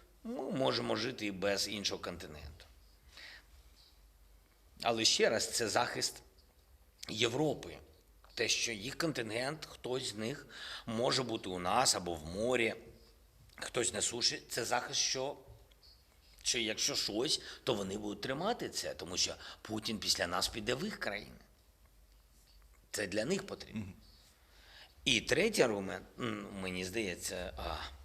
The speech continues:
Speaker 1: ви знаєте, ну, а може, на-, треба про військових,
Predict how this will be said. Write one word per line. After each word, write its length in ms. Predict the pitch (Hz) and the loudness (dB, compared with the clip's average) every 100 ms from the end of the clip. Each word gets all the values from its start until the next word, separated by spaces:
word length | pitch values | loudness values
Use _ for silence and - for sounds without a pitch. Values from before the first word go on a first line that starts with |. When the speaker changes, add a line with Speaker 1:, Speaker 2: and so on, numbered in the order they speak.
| - - - - - - - - - - - - - | -20 -20 -20 -20 -20 -20 -20 -20 -20 -20 -20 -20 -8
Speaker 1:
ви 120 | 113 | -4
знаєте, 520 | 101 139 123 117 98 107 - - - - - - - | 2 2 2 -2 -4 -8 -18 -20 -20 -20 -20 -20 -16
ну, 540 | 143 113 104 101 98 - - | -8 -6 -4 -4 -6 -10 -10
а 100 | 107 | -8
може, 280 | 101 101 104 | -4 -4 -2
на-, 280 | 95 98 - - | -2 -4 -8 -8
треба 640 | 107 101 101 104 95 67 67 - - - _ _ _ - - - _ _ - | -2 0 0 -4 -4 -6 -10 -16 -20 -20 _ _ _ -20 -20 -20 _ _ -2
про 180 | 104 | 0
військових, 800 | 85 80 - 101 107 117 104 - | 0 0 -2 -2 -4 -2 -6 -8